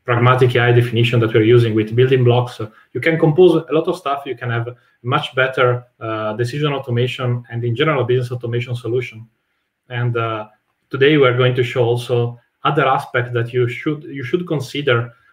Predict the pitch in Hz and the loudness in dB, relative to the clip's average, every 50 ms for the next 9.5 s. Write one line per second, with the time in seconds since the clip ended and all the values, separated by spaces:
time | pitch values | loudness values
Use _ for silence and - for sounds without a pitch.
0 | _ _ 120 120 - - 139 143 - 151 131 127 123 120 120 120 123 120 117 117 | _ _ -10 -6 -2 -2 -2 0 2 2 4 4 4 4 4 2 0 0 0 0
1 | 117 117 117 113 113 113 - 123 113 110 - 143 127 120 120 113 107 110 117 120 | -2 -2 -4 -6 -8 -8 -8 -8 -8 -6 -6 -8 -8 -6 -8 -8 -8 -8 -6 -2
2 | 127 123 123 139 139 127 120 135 143 156 156 147 143 - 160 165 165 170 - - | -2 0 2 2 0 0 0 -2 0 0 0 0 0 0 0 -2 -2 -2 -6 -8
3 | - 151 - - - 151 139 135 135 151 151 - - - - 139 156 160 151 123 | -8 -8 -6 -4 -2 -2 -2 0 -2 -2 -4 -4 -4 -2 0 0 0 0 0 2
4 | 123 120 120 123 113 110 120 123 120 113 110 - _ _ _ _ _ 123 127 135 | 0 0 0 0 -2 -2 0 0 -2 -2 -4 -8 _ _ _ _ _ -4 0 2
5 | 139 127 123 120 120 120 131 120 113 113 113 113 131 127 127 - 131 127 127 123 | 2 4 4 4 4 2 2 2 2 2 2 0 0 -2 -2 -2 0 0 2 4
6 | 123 123 123 120 120 120 117 120 117 117 120 123 123 120 127 127 123 120 127 120 | 4 4 2 2 2 2 2 2 0 0 2 0 0 2 2 0 0 0 -2 -2
7 | 120 123 120 120 127 123 120 - - 120 120 - - 123 127 123 120 120 127 120 | -2 -2 -4 -4 -6 -8 -8 -8 -8 -10 -8 -8 -6 -6 -4 -4 -4 -4 -4 -6
8 | 120 120 123 120 120 120 123 120 120 _ _ _ _ _ _ _ - 131 135 127 | -4 -2 0 0 2 2 0 -2 -4 _ _ _ _ _ _ _ -2 -2 -2 -2
9 | - 139 139 139 139 - 127 123 127 - | -2 -4 -4 -4 -2 -2 -2 -2 -2 -4